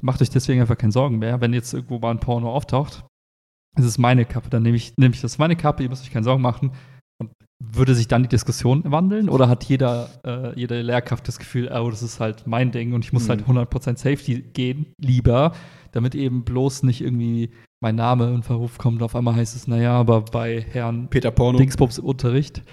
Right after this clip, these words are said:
Speaker 1: Bitte?
Speaker 2: Bei Peter Porno.
Speaker 1: <laughs> Genau, werden halt eben irgendwie Pornos geschaut oder so.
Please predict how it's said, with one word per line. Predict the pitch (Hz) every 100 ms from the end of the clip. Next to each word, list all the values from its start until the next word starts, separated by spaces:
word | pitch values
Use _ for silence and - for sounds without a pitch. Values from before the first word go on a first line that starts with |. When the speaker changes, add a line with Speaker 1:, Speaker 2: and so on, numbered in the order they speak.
| - -
Speaker 1:
Bitte? | 131 180 -
Speaker 2:
Bei | 123
Peter | 135 127
Porno. | - 127 131 127 - - - - - - _ _
Speaker 1:
<laughs> | - -
Genau, | 139 113 113
werden | 120 123
halt | 113 110 -
eben | 120 113
irgendwie | 120 120 117 113
Pornos | 120 135 127 -
geschaut | 117 - 131
oder | 123
so. | 127